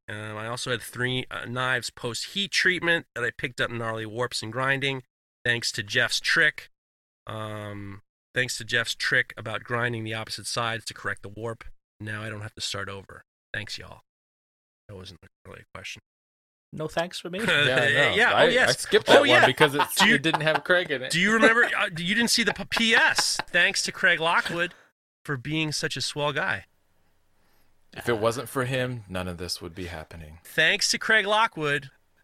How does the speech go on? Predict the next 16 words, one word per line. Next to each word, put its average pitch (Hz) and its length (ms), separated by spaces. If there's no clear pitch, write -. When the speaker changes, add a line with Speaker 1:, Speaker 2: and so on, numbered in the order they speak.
Speaker 1:
for - 160
all 131 240
of 131 120
this. - 500
Speaker 2:
<laughs> - 100
It 160 60
was, 147 140
that 175 120
was 156 100
almost 165 300
like 135 140
the 127 80
Steve 123 240
Schwartzer 120 420
moment 95 400
when 110 100